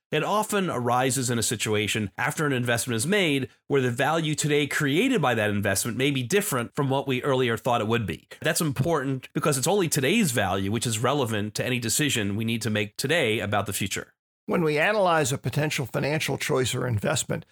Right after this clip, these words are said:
Speaker 2: we should only take into account future costs, compare them to a future potential return, and, if we are utilizing existing assets, only charge the investment what those assets are worth today. What we actually spent in the past is irrelevant,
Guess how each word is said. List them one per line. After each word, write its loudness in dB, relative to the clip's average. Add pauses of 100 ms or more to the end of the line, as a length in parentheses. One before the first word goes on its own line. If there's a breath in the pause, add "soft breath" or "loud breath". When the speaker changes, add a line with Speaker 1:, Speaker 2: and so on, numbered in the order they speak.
(220)
Speaker 2:
we 0
should -2
only 2
take -2
into -2
account -2
future -2
costs, -2
compare 2
them 0
to -2
a 0
future -4
potential -4
return, -2 (120)
and, 0 (160)
if -2
we 4
are 2
utilizing 2
existing 0
assets, -2 (160)
only 2
charge 2
the 0
investment 0
what 0
those 0
assets -2
are 0
worth 2
today. 0 (300)
What 0
we 2
actually 0
spent -2
in 0
the 0
past -2
is 0
irrelevant, 0